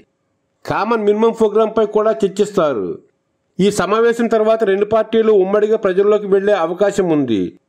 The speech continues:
మరోవైపు సీట్ల వ్యవహారంలో కూడా చర్చలు మొదలైనట్లే అనుకోవాలి. ఎన్నికల నాటికి హడావిడి పడకుండా ఇప్పుడే అభ్యర్థులను ఖరారు చేసుకుంటే మంచిదని ఇరు పార్టీల నేతలు అంటున్నారు.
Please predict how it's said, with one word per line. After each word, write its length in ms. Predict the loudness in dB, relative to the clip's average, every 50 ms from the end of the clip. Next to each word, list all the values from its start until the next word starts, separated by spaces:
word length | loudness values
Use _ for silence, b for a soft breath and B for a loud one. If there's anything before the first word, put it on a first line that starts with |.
| _ _ _ _ _ _ _ -4 0
మరోవైపు 520 | 0 2 2 2 2 2 2 0 0 -4
సీట్ల 300 | -2 -2 -4 -2 0 0
వ్యవహారంలో 520 | 0 2 2 2 0 0 0 0 0 0
కూడా 300 | 0 0 0 0 0 0 0 0
చర్చలు 300 | -2 -2 0 -2 0 0
మొదలైనట్లే 600 | 0 0 0 0 2 0 2 0 -2 -2 0 -2 -2
అనుకోవాలి. 840 | 0 -2 -2 0 0 0 0 2 0 0 0 -2 -4 -6 -8 -10 _ _ _ _ _ _ _ _ _ _ _ -2 -2
ఎన్నికల 320 | 0 0 -2 -2 -2 -2
నాటికి 380 | -2 -2 -2 -4 -4 -4 -4 -2
హడావిడి 360 | -2 -2 -2 -2 -2 -2 -2
పడకుండా 640 | -2 -2 -2 -2 -2 -2 0 0 0 0 -2 -4 -6 -14 _ _ _ _ _ _ _ -6
ఇప్పుడే 320 | -6 -4 -2 -2 0 0
అభ్యర్థులను 540 | 2 0 0 0 0 0 0 0 -2 -2 -2 -2
ఖరారు 280 | 0 -2 0 -2 -2 0 -2
చేసుకుంటే 400 | -2 -2 0 0 -2 0 0 0
మంచిదని 460 | 0 0 -2 -2 0 -2 -2 -2 -2 -2
ఇరు 100 | -4 -2
పార్టీల 400 | 0 0 -2 0 0 0 0 0
నేతలు 400 | 0 0 0 0 0 0 2 0
అంటున్నారు. 680 | 0 -2 -2 0 0 2 0 0 -2 -4 -6 -8 -10